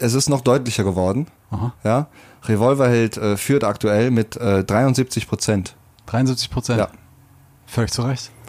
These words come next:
Speaker 1: Revolverheld führt mit dreiundsiebzig Prozent.
Speaker 2: Also es ist nicht so, als hätte ich das nicht prophezeit vorhin
Speaker 1: Ja,
Speaker 2: schon.
Speaker 1: ich hätte, weiß ich nicht, die Toten Hosen, ich finde die, also, aber okay, es ist beides schlimm, darauf können wir uns einigen,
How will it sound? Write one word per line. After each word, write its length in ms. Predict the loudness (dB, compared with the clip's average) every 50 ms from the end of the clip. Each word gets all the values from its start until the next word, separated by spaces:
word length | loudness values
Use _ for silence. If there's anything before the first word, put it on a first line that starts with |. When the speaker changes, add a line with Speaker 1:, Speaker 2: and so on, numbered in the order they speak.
| -20 -20 -20 -20 -10 -2
Speaker 1:
Revolverheld 420 | 0 2 4 4 4 2 2 0 0
führt 220 | 0 0 0 0
mit 160 | 0 -2 0
dreiundsiebzig 480 | 0 0 2 2 0 -2 -2 -4 -6 -4
Prozent. 360 | -6 -6 -2 0 2 2 2
Speaker 2:
Also 160 | 2 2 0 0
es 100 | -2 -4
ist 260 | -6 -6 -6 -2 0
nicht 140 | 0 0 2
so, 140 | 2 2
als 140 | 2 2 2 0
hätte 80 | 0
ich 80 | 0 0
das 160 | -2 0 0
nicht 120 | -2 -4
prophezeit 460 | -2 -4 -6 -4 -2 -2 0 0 -2 0
vorhin 200 | 0 0 0 0
Speaker 1:
Ja, 20 | 0
Speaker 2:
schon. 160 | -2 -2 -2
Speaker 1:
ich 120 | 0 2
hätte, 260 | 0 2 2 0 0 -2 -4
weiß 260 | -4 -2 -2 0 0
ich 120 | 0 0 0
nicht, 140 | 0 2 2
die 60 | 0
Toten 220 | 0 0 -2 0 0
Hosen, 320 | 2 2 0 0 -2 -4
ich 100 | -6 -6 -4
finde 200 | -4 -4 -2 0
die, 160 | 0 0 0
also, 340 | -2 -2 0 0 0 -2 -4 -8 -6
aber 320 | -2 0 2 2 2 2
okay, 300 | -2 -2 0 0 0 0 -2
es 300 | -4 -8 -6 -2 -2 0
ist 220 | 0 -2 -4 -2
beides 360 | 0 0 2 2 2 0 -2 0
schlimm, 240 | 0 2 2 2
darauf 240 | 2 2 0 -2 -2
können 120 | -2 -2 -2
wir 40 |
uns 100 | -2 0
einigen, 380 | 0 2 2 2 4 2 0 -2